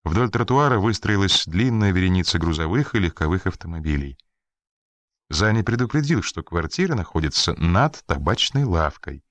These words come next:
а других табачных лавок на улице не было. Увернувшись от грузчика, шедшего прямо на него с мешком картофеля, Коридон поднялся на верхний этаж и прислушался.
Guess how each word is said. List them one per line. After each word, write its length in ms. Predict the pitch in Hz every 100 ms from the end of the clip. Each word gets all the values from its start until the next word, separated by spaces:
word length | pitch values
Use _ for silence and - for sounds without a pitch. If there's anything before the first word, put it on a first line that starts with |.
| _ _ _
а 120 | 90
других 420 | 98 101 98 113 -
табачных 560 | 87 87 - 80 -
лавок 400 | 76 76 110 156
на 120 | 175
улице 360 | 98 95 - 170
не 220 | 113 98
было. 280 | 92 95 95 _ _ _ _ _ _ _ _ _ _
Увернувшись 720 | 92 95 101 120 110 - 90 87
от 100 | 78
грузчика, 680 | 95 151 - - 85 82
шедшего 460 | - 104 - 92 90
прямо 400 | - 87 101 92
на 120 | 90
него 260 | 104 101 87
с 140 | -
мешком 440 | 80 - - 87
картофеля, 640 | 73 71 - 147 - 76 71 - _ _ _ _ _
Коридон 400 | - 190 165 160
поднялся 540 | - 123 120 110 - 110
на 120 | 95
верхний 440 | 87 87 - 76
этаж 420 | 73 147 165 - - _ _ _ _ _ -
и 100 | 101
прислушался. 880 | - 110 - 90 - 87 - 80